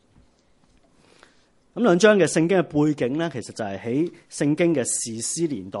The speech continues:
嘅以色列啦。噉嗰陣時咧嘅以色列咧，就以色列人咧，佢哋已經係進入咗迦南呢笪嘅地方㗎喇。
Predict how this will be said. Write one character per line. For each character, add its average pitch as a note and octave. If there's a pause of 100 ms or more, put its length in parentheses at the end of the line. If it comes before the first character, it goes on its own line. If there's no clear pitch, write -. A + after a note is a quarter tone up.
(100)
嘅 A2
以 A#2+
色 D3+
列 B2
啦。 D3+ (480)
噉 B3+
嗰 B3+
陣 -
時 F3
咧 A3+
嘅 F#3
以 E3
色 F3+
列 D3+
咧， E3+
就 B2+
以 D3
色 G#3+
列 D#3
人 F#2+
咧， D3+
佢 D#3
哋 C3+
已 C3+
經 G3
係 C3+
進 C3+
入 A#2+
咗 D3
迦 E3
南 G#2+
呢 C3+
笪 G#2+
嘅 G#2+
地 G2+
方 A#2+
㗎 A2
喇。 G#2